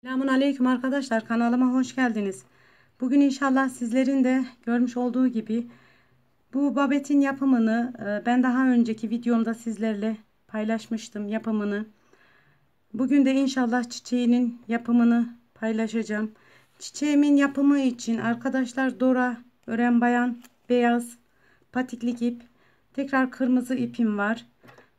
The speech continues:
Tığım üç numara. Bismillahirrahmanirrahim diyerek başlayalım arkadaşlar. Kolay gelsin hepinize.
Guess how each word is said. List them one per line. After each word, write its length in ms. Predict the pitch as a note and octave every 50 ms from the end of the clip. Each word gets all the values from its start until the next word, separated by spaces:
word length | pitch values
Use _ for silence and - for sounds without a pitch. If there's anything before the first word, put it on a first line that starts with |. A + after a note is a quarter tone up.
| _ _ _
Tığım 520 | - C#4 C#4+ C#4+ C#4+ C#4 C#4+ C#4+ C#4 -
üç 260 | - B3+ C4 B3+ -
numara. 540 | - C4+ C4 B3+ A#3 G#3+ G3+ G#3 G#3+ A#3 A#3 - - _ _ _ _ _ _ _ _ _ _ _ _ _ _ _ _ _ _ _ _ _ _ _ _ _ -
Bismillahirrahmanirrahim 1500 | A#3+ - - D4+ D#4 C#4+ C#4 C4+ C4 B3+ B3 B3 B3+ A#3+ A#3+ C4 C4 B3+ B3+ A#3 A3 G#3+ A3+ A3 G#3+ G3 A#3 A3+ A3 - _ _ _ _ _ _ _ _ _ _ _
diyerek 460 | - A3+ A#3 A#3 G#3+ G#3 A3 A3 - -
başlayalım 560 | C4+ C#4 C#4 - - B3+ B3 B3 A#3+ A#3 A#3
arkadaşlar. 680 | A3 G#3+ - - A3 A3 A3 G#3+ - - G#3 G#3 G#3+
Kolay 340 | - - A#3+ A#3+ B3 B3 A#3+
gelsin 540 | A#3+ A#3 A3+ A3 A3 - - A3 A3 A3 - _ _ _ _ _ _ _ _ _ _ _ _
hepinize. 580 | _ - - A3 G#3+ G#3+ G#3 - - G#3+ G#3+ G#3+